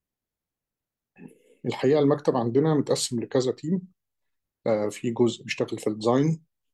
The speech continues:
بكل تفاصيله، في جزء بيشتغل في البروجكت مانجمنت، في جزء بيشتغل في البلاننج، في جزء بيشتغل في الانجينيرنج، وفي التيم بتاع السايت اللي بيشتغل سايت، سايت سوبرفيجن. احنا كونسلتنت هاوس، فما بنشتغلش تنفيذ بنفسنا، بنشتغل مع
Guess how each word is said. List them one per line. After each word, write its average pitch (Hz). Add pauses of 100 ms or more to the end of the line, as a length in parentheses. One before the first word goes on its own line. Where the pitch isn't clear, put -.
بكل 120
تفاصيله، 151 (540)
في 117
جزء 113
بيشتغل 113
في -
البروجكت -
مانجمنت، 143
في -
جزء 117
بيشتغل 117
في -
البلاننج، 156 (440)
في -
جزء 117
بيشتغل 120
في -
الانجينيرنج، 127
وفي 143 (160)
التيم 143
بتاع 123
السايت 123
اللي 117
بيشتغل 113
سايت، 127 (100)
سايت -
سوبرفيجن. 143 (480)
احنا 131
كونسلتنت 123
هاوس، 139
فما 113
بنشتغلش 123
تنفيذ 113
بنفسنا، 107
بنشتغل 120
مع 110